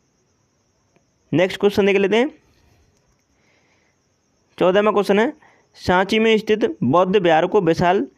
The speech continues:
स्तूप भी कहा जाता है। यह भारत में सर्वाधिक से-, प्रसिद्ध बौद्ध स्मारकों में से एक है,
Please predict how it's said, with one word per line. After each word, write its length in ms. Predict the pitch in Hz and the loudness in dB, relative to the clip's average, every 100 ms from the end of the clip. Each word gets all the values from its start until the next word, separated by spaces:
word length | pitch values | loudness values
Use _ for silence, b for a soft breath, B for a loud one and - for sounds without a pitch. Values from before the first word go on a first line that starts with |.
| b b 175 | b b -6
स्तूप 400 | - 208 202 147 | -2 0 0 0
भी 200 | 143 190 | 0 2
कहा 200 | 170 147 | 2 2
जाता 280 | 151 165 | 2 2
है। 180 | 175 208 - - | 2 0 -4 -8
यह 180 | - 175 | -2 0
भारत 320 | 160 147 156 | 2 0 0
में 160 | 185 214 | 0 0
सर्वाधिक 440 | 208 165 170 190 | 0 0 2 0
से-, 240 | 190 185 180 | 0 -2 0
प्रसिद्ध 360 | 185 175 190 | -2 0 0
बौद्ध 380 | 202 156 165 170 | 0 0 0 0
स्मारकों 500 | 180 175 160 165 170 | 0 0 0 0 0
में 120 | 170 | 0
से 220 | 175 214 - b b - | 0 0 -2 b b -2
एक 220 | 156 170 | 0 2
है, 280 | 175 208 | 0 -2